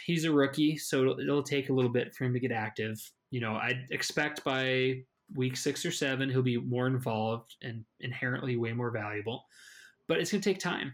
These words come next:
He has to beat out Howard. And as much as I tease Howard, he's a solid running back.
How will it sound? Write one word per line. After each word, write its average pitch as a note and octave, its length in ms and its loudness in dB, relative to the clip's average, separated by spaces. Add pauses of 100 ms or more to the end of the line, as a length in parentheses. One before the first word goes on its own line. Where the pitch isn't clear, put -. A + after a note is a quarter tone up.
(140)
He - 120 -2
has D#3 160 -2
to D#3 80 0
beat C#3 220 2
out C#3+ 160 -2
Howard. C#3 460 -2 (180)
And D3 160 -2
as C#3 140 0
much D#3+ 200 -2
as D#3+ 60 -2
I D3 80 4
tease C3+ 300 -2
Howard, C3 500 2 (380)
he's G3+ 240 -2
a - 40 4
solid G3+ 640 0
running F3+ 300 0
back. - 320 -8